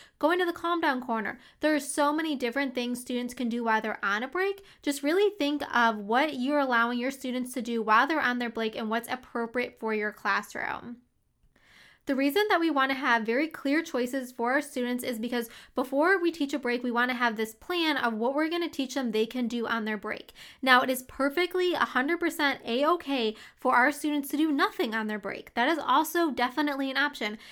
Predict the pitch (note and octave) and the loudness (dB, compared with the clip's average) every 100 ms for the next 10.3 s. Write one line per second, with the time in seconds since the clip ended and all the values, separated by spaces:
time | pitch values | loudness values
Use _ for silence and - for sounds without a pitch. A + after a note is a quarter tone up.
0 | - B3+ B3+ B3+ D4 C#4+ C#4+ C#4 - D4+ | -12 -6 -2 0 2 2 0 -4 -4 -2
1 | E4 D4 - F4 C4+ A3 A3 A3+ - C#4+ | 0 -2 0 0 2 2 0 -4 -2 -2
2 | D4 C#4 C#4+ C#4+ C#4+ C#4 D4 C#4+ B3+ C4+ | -2 -4 -4 -4 -4 -4 -2 -2 4 4
3 | - - - - D#4 F4+ B3+ B3+ C4 C#4 | 4 0 -20 0 4 4 4 4 2 -4
4 | - B3+ C#4+ C#4+ D4 B3 A3 - B3 B3 | -2 -2 -2 -2 -4 0 -2 0 -4 -4
5 | A3 G3+ A#3+ C#4 E4+ E4+ F4+ - - - | -2 -4 -4 -4 -4 -4 -6 -8 -12 -6
6 | B3 C#4+ B3+ D4 D4 - C#4 C4 B3+ - | -2 0 2 2 2 0 -2 -2 -4 -4
7 | A#3+ C4 C4 B3+ B3 A3+ A3 A#3 A#3 A#3 | -2 -2 -2 -4 -2 -4 -2 -4 -2 -2
8 | A3 G#3+ G3+ A#3+ C#4+ C4+ C#4+ A#3+ A#3+ C#4 | -2 0 2 2 2 0 -2 -2 -2 -2
9 | A3+ A3 G#3+ A3 A#3 A3 A3 - B3 C4+ | 0 2 2 0 -2 -4 -6 -4 -2 -2
10 | B3+ A#3 A#3 | 0 2 0